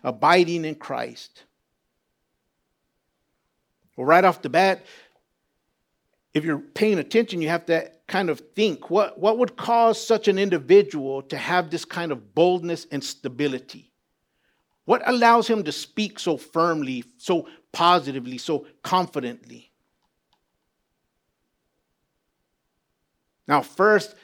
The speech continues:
this James is not to be confused with the few James that there is in Scripture. There, there is several James, uh, but this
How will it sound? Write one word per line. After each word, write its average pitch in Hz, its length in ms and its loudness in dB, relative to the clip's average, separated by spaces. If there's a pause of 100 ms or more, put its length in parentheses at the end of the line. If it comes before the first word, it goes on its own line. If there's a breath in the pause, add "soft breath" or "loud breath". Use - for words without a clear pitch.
(140)
this 139 340 2
James 180 420 2
is 139 120 -4
not 160 260 -2
to 156 80 -4
be 151 160 -8
confused 151 580 -8
with 131 160 -10
the 123 80 -12
few 160 280 -12
James 135 640 -4
that 131 240 -4
there 131 200 -4
is 131 260 -4
in 120 100 -8
Scripture. - 800 -8
There, 123 300 -12 (280 loud breath)
there 135 200 -2
is 135 160 -6
several 147 360 0
James, 156 600 -4 (400 soft breath)
uh, 147 220 -2
but 139 220 -2
this 170 220 0